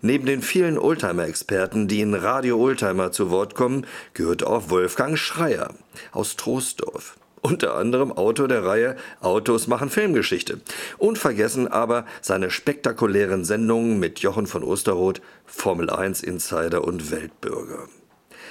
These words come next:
Während wir Kollegen in den Messetagen auf vielen Laufkilometern den Oldtimer-Geruch einatmen, finden wir Wolfgang Schreier beinahe durchgehend auf dem Stand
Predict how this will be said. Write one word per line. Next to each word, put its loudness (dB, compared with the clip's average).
Während 2
wir 2
Kollegen 2
in 2
den 2
Messetagen 0
auf 2
vielen 2
Laufkilometern 0
den 0
Oldtimer-Geruch 2
einatmen, 0
finden 2
wir 2
Wolfgang 0
Schreier 2
beinahe 0
durchgehend 0
auf -6
dem -4
Stand -2